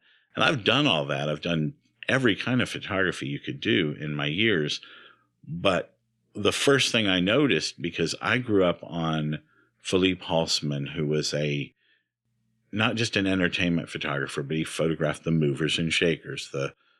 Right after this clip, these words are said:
the princes and princesses, the presidents,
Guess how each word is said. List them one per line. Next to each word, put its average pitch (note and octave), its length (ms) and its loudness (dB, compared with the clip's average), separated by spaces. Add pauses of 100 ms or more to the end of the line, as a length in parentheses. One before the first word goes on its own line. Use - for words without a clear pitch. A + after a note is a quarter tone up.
(160)
the D2+ 80 -6
princes E2 580 -2
and D2+ 180 -2
princesses, D2 880 0
the C#2 140 -4
presidents, - 1040 -4